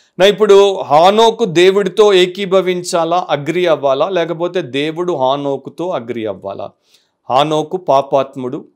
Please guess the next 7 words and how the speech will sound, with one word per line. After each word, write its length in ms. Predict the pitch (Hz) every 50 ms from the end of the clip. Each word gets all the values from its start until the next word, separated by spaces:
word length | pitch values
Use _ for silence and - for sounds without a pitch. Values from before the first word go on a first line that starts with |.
| _ _ -
హానోకు 500 | 135 135 151 151 151 156 151 151 180 180
శరీర 460 | 180 - 139 127 127 143 151 151 147
సంబంధి, 680 | 139 - 131 127 123 123 127 123 117 135 165 190 - _
హానోకు 580 | - 131 131 143 151 151 151 147 147 147 - 123
లోక 380 | - 131 127 131 139 139 139
సంబంధి. 640 | 131 123 - 117 110 107 107 101 98 98 95 - - _ _ _ _ _ _ _
దేవుడేమో 680 | 120 139 156 165 165 165 156 156 151 156 170 190 - -